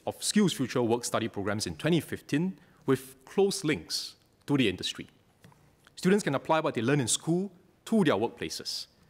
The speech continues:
and bring practical experiences, problem statements from their jobs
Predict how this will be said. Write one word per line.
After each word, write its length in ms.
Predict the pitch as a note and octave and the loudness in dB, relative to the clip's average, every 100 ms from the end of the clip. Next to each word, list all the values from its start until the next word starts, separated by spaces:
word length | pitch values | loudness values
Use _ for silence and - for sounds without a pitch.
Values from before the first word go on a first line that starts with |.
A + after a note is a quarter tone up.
| _ | _
and 160 | - A2+ | -6 0
bring 240 | D3+ E3+ E3+ - | 2 2 -2 -8
practical 400 | - - G3 A3 | -6 -4 0 2
experiences, 720 | C3 - - D3 D3 D#3 C#3+ - | 2 0 -2 0 0 0 -2 -4
problem 360 | - C3+ D3 | -4 2 2
statements 640 | D3+ - C#3 C3 C3 C3 - - _ | 2 0 0 0 -2 -2 -8 -18 _
from 220 | - C3+ | -2 -2
their 160 | B2 G#2+ | 0 -4
jobs 500 | - D3 C#3+ - | -2 0 0 -4